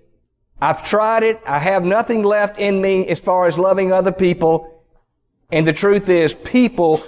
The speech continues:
will hurt you. So I can't love like the Bible says that I can, is what you would be saying.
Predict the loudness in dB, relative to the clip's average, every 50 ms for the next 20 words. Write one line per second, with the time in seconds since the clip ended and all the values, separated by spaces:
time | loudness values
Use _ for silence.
0 | -12 -6 -2 0 2 2 2 0 0 0 0 0 0 -2 -4 -6 -4 -2 0 2
1 | 2 2 2 2 0 -2 -6 -14 _ _ _ _ _ _ _ _ _ _ -4 0
2 | 0 2 0 0 -2 -4 -2 -2 -2 0 0 0 0 0 2 2 2 0 -2 -4
3 | -6 -12 -20 _ _ _ _ _ _ _ -4 -2 -2 -2 0 -2 -2 -2 0 0
4 | 0 0 0 -2 -4 -2 -2 0 0 0 0 0 0 0 0 2 2 0 -2 -2
5 | -2 -2 0 0 0 -2 -2 -2 0 0 0 0 -2 -8 _ -4 -2 2 2 4
6 | 4 4 2 0 0 0 0 0 0 0 0 -2 -4 -6